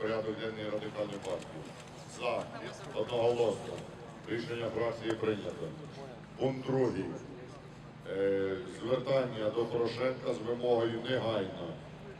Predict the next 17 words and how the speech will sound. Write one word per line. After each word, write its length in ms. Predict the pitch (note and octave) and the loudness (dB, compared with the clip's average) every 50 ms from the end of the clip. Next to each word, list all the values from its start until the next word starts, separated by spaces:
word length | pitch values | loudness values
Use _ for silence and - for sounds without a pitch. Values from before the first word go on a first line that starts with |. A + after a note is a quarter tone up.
| - - - - G2 | -14 -12 -4 0 0
е, 200 | G2+ G2+ G#2 G#2+ | 2 4 4 4
розпустити 840 | A#2 B2 A#2+ - - B2 A#2 G#2+ - B2 B2 A2+ - G#2 G#2 G2+ G2 F#2+ F#2 F#2+ F#2+ A#2+ | 4 2 0 -2 -2 -4 -4 -2 -2 -2 -2 -2 -2 -2 -2 -2 -4 -4 -6 -8 -4 -2
незаконно 580 | C3 B2+ B2+ C3 B2+ - A2+ A2+ G#2+ G2+ G2 G2 F#2+ - | -2 0 2 0 0 2 2 2 0 0 -2 -4 -6 -6
створену 500 | - G#2+ A2 A2 A2 G#2 G2 G2 G2+ G#2 G2+ | -2 2 4 6 6 4 4 0 -2 -4 -4
ним 120 | G2+ G2+ G2 - A2+ | -4 -6 -4 0 0
комісію 560 | A#2 A2+ - - - - - B2 A#2+ B2 A#2+ A#2+ - - - - - - - - - - - A2+ | 0 0 0 -2 -4 -4 -4 -4 -4 -4 -4 -4 -6 -10 -12 -12 -12 -12 -12 -14 -14 -12 -6 0
по, 60 | A#2 A#2+ A#2+ A#2 A2+ A2+ A2+ G#2+ G2 G2+ G#2 | 4 6 6 6 6 6 4 4 2 2 2
е, 240 | G#2+ G#2+ G#2+ A2 G#2+ - B2+ | 4 4 4 2 2 0 -2
Н 60 | A#2 A2+ - | -2 -2 -2
К 100 | A#2+ A#2+ | 0 2
Р 100 | A#2+ A#2+ A#2+ | 2 2 2
Є 200 | A#2+ B2 B2 A#2+ | 2 0 0 2
К 140 | A#2 B2 | 2 2
П, 380 | A#2 A2+ B2 B2+ C3 C3+ C3+ C3 - - - - - - - - - - | 2 4 6 8 8 8 8 4 0 -4 -8 -8 -8 -10 -10 -10 -8 -6
яка 280 | A2+ A2+ A#2 B2+ B2 B2 | -4 -2 -2 0 0 0
встановила 680 | A#2+ A#2 A#2+ A#2+ B2 A#2+ A#2+ B2 B2 B2 B2 A#2 A2+ A2 A2+ C3+ | 0 0 -2 -4 -2 0 2 2 2 4 4 4 2 2 2 2
незаконні 640 | C#3 C#3 B2+ C3 B2+ B2 A#2 A#2 A2 G#2+ G2+ - | 0 2 2 2 0 2 4 4 4 4 2 0